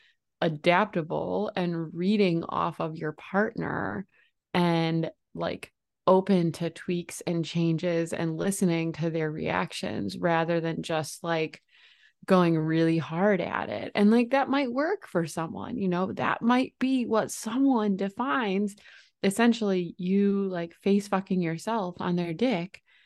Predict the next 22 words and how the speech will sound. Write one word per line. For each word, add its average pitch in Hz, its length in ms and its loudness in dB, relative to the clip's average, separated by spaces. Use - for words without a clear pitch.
which 185 180 -2
is 180 100 2
what 185 160 4
I 156 100 0
think 165 240 -4
that, - 180 -10
like, - 260 -14
some 180 260 -2
people 160 500 -6
are 175 140 -6
under 180 240 0
the 165 120 -4
impression 170 500 -6
of, 156 200 -6
like, - 180 -8
great 165 320 -4
dick 180 200 -6
sucking 151 400 -6
is, - 540 -8
um, 165 560 -2
just, 160 260 -6
like, 151 300 -8